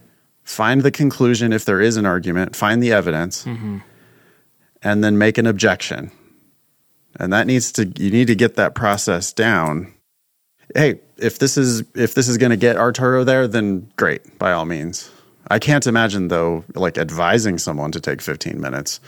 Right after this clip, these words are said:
Speaker 1: to work on an argument.
Speaker 2: Yeah.
Speaker 1: I don't know. Anyway,
Speaker 2: Yeah,
Speaker 1: um,
Speaker 2: well, I wouldn't advise them to, uh, but I would advise them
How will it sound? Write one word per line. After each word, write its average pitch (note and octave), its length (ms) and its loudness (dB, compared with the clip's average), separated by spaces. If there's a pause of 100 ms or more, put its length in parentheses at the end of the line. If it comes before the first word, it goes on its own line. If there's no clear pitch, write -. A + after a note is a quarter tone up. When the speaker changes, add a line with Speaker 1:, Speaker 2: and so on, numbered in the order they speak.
(1000)
Speaker 1:
to - 80 -8
work E2+ 220 -2
on F#2 120 -2
an F2 100 -2
argument. C3+ 500 0 (840)
Speaker 2:
Yeah. E2+ 200 -4 (680)
Speaker 1:
I A2 80 2
don't F2+ 100 0
know. B1+ 100 -6 (440)
Anyway, D3 340 6
Speaker 2:
Yeah, E3+ 360 6
Speaker 1:
um, C3 80 2
Speaker 2:
well, E3 120 8
I D#3 60 6
wouldn't E3+ 240 0
advise C#3 360 -2
them B2+ 140 -10
to, A#2+ 120 -10
uh, D3 180 -6
but F#3+ 220 0
I F#3+ 80 2
would G#3 260 -2
advise C#3+ 480 0
them D3 400 -2